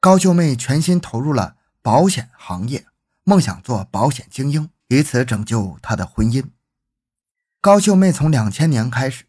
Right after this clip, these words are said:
成为某保险公司的业务员，负责办理人寿保险。她的拼劲儿和伶牙俐齿令其业务成绩蒸蒸日上。两千零三年十二月的一个上午，高秀妹来到北京市郊的一家公司推销保险，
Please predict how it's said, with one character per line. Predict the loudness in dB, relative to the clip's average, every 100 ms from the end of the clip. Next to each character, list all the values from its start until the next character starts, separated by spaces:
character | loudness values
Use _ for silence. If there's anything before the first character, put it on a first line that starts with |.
| -4
成 | 0
为 | 0
某 | 0 -2
保 | -4 -4
险 | -4 -8
公 | -6
司 | -4
的 | -4 -6 -6 -6
业 | -4
务 | -4 -6
员， | -8 -10 -14 _ _ _
负 | -4
责 | -2 0
办 | 0 -2
理 | -6
人 | -8 -8
寿 | -6
保 | -8 -10
险。 | -14 -16 _ _ _ _ _ _ _ -2
她 | 2
的 | 2
拼 | 2 2 2
劲 | 2
儿 | -2
和 | 0 0
伶 | 2 2
牙 | 2 2
俐 | 2
齿 | 0 -4 -14 _
令 | 2 4
其 | 2 2
业 | 2
务 | 0 -4
成 | -10 -8
绩 | -8 -10 _ _
蒸 | -2 0
蒸 | 0 -4
日 | -4 -8
上。 | -6 -8 -8 _ _ _ _ _ _ _ _ _ _
两 | 2 2 4
千 | 4
零 | 2
三 | 2 0 0
年 | 0 -2
十 | -4 -4
二 | -2
月 | -4
的 | -4
一 | -4
个 | -4 -2
上 | 0 -2
午， | -4 _ _ _ _
高 | 4 4
秀 | 4 2
妹 | 2 2
来 | 0
到 | 0
北 | 0 -2
京 | -2
市 | -4 -4 -4
郊 | -4
的 | -4
一 | -6
家 | -4 -2
公 | -2 -2
司 | -2 -4 -6
推 | -6 -4
销 | -2
保 | -4 -4
险， | -6 -12